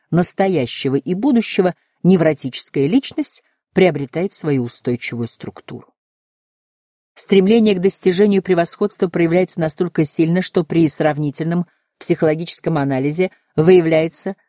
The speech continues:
что любой душевный феномен наряду с видимым проявлением содержит в себе еще и другую черту: желание освободиться от чувства слабости,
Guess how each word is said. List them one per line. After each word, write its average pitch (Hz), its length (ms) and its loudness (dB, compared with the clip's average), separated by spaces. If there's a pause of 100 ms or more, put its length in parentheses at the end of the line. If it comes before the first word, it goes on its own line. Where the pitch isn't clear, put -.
(140)
что - 240 -2
любой 185 360 4
душевный 208 500 0
феномен 208 500 2
наряду 208 420 2
с - 200 -8
видимым 185 560 4 (340)
проявлением 185 640 4
содержит 156 520 -2
в - 40 -10
себе 202 260 0
еще 214 260 2
и 233 60 4
другую 226 400 2
черту: - 480 -10 (320)
желание 165 480 2
освободиться 175 680 -2
от 185 80 -4
чувства - 380 -4
слабости, 196 800 -6